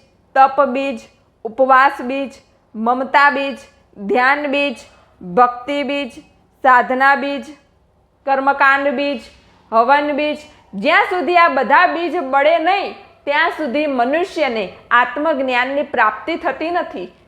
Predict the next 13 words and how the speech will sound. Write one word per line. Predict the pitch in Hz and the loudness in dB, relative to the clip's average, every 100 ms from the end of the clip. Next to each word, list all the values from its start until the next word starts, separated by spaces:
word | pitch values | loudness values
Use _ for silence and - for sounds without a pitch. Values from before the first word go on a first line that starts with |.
| - | -6
ત્યાં | 240 254 | -2 0
સુધી | 226 233 | 0 -2
તેને | 294 302 285 359 440 - - - | 0 0 0 0 -2 -8 -8 0
આત્મ | 226 240 277 294 | 0 0 -2 -2
અનુભૂતિ | 302 240 240 240 233 269 269 | -2 -4 -2 0 -2 -4 -8
પ્રાપ્ત | 269 214 214 - 254 | -2 0 0 -2 -6
થતી | 247 233 180 226 240 262 - | -6 -8 -10 -8 -8 -8 -12
નથી. | 202 196 185 - 294 214 - _ _ _ _ _ _ | -12 -10 -10 -4 -4 -4 -12 _ _ _ _ _ _
તો | 226 | 0
આ | 233 | 2
બધા | 202 202 170 269 262 311 330 | 2 -2 -4 2 4 4 2
બીજોમાંથી | 302 254 302 294 277 277 240 180 - _ _ _ _ _ _ _ _ _ _ _ _ _ _ | -2 -2 -2 0 -2 -4 -10 -10 -14 _ _ _ _ _ _ _ _ _ _ _ _ _ _
ઉપર | 277 - 339 | -8 2 4